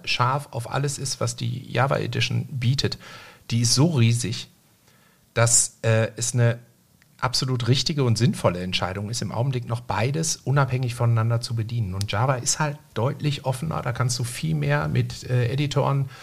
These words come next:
viel leichter, äh, mit Community-Tools arbeiten, als an diesen ziemlich geschlossenen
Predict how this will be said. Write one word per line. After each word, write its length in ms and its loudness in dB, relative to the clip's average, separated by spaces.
viel 200 2
leichter, 840 6
äh, 200 4
mit 200 2
Community-Tools 920 2
arbeiten, 680 -2
als 280 2
an 220 2
diesen 320 2
ziemlich 320 0
geschlossenen 880 2